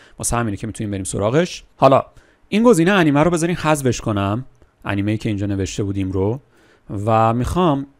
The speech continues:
هایپر ریالیستیک باشه، یعنی تا جایی که ممکنه واقع گرایانه بشه. ببینیم چه اتفاقی می‌افته.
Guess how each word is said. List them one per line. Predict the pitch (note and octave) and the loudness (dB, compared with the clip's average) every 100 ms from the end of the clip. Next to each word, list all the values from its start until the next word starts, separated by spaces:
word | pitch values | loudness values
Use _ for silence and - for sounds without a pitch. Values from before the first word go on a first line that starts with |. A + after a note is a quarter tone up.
| _ _ _ _ | _ _ _ _
هایپر | - B2+ A#2+ | -2 0 2
ریالیستیک | A#2+ A#2 A2+ G#2+ - B2 | 2 2 0 -2 -4 -6
باشه، | - - A#2 F#2+ | -8 -10 -6 -4
یعنی | G2 A2 A#2+ B2 B2 - - | -4 -4 -4 -6 -8 -12 -6
تا | A#2 | -4
جایی | A2+ A#2+ | -2 -2
که | B2+ | -2
ممکنه | G#2 G2 A2 | -6 -6 -4
واقع | A2+ G#2+ G2 | -2 -2 -2
گرایانه | F#2+ F#2+ F#2+ G#2 B2+ | -4 -4 -4 -4 -6
بشه. | G#2 A#2 | -6 -6
ببینیم | A2+ A#2 - | -6 -8 -4
چه | B2+ | -2
اتفاقی | G#2+ A2+ - F#2+ | -2 -4 -6 -4
می‌افته. | F#2+ F#2 - - G#2 | -4 -6 -8 -6 -4